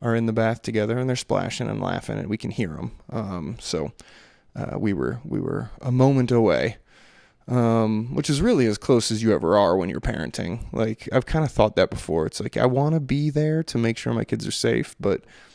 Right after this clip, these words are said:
if tragedy is gonna happen, it might happen in, like, a moment,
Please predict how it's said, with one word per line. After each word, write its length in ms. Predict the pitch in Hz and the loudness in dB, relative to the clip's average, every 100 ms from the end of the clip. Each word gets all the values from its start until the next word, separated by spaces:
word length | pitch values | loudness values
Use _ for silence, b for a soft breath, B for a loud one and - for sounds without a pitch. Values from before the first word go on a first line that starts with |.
| b - | b 2
if 340 | 127 - - | 2 2 -6
tragedy 480 | - 113 117 131 123 | 2 2 2 2 0
is 100 | 113 | 2
gonna 180 | 113 113 | 0 0
happen, 400 | 107 113 139 139 | 0 0 -2 0
it 180 | 113 | -2
might 220 | 123 113 113 | 0 0 0
happen 380 | 113 113 113 | -2 0 -2
in, 240 | - 117 110 | 0 0 0
like, 220 | 101 113 | -2 -2
a 80 | 113 | -2
moment, 480 | 98 82 69 - | -2 -4 -6 -10